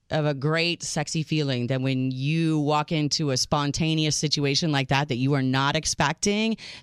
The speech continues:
That means somebody has plotted and planned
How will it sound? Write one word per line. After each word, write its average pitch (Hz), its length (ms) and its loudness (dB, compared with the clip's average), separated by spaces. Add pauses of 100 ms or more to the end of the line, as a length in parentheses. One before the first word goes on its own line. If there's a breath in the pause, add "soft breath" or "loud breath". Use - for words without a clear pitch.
That 196 180 2
means 196 220 2
somebody 175 320 2
has 147 160 -2
plotted 180 640 0
and 135 240 -2
planned 180 720 2